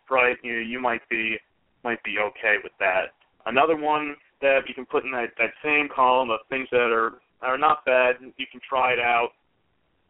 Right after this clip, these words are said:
is the Thunder Ale, which is Thunderbird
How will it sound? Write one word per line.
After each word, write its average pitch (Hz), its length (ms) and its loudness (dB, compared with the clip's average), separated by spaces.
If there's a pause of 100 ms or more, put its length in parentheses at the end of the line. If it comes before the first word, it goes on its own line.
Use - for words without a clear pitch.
(100)
is 120 300 -8
the 113 160 -6 (160)
Thunder 131 400 0
Ale, 123 480 4
which 113 180 -8
is 110 160 -10 (140)
Thunderbird 120 600 0